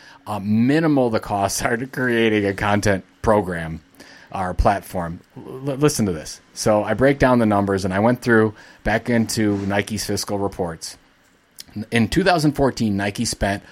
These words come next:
a little over three billion, that's with a B,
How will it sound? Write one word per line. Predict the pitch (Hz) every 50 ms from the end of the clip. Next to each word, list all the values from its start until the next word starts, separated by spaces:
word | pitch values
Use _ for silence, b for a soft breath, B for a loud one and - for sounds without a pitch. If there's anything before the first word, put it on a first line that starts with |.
| B B B B
a | - 95
little | 104 113 131 147 165 160
over | 143 131 120 123 110
three | - - - 110 117 123 123
billion, | 110 95 95 107 101 98 92 82 76 76 - - b b b b b b b _ -
that's | 87 87 - -
with | 113 104 117
a |
B, | 107 101 - 101 82 73 71 -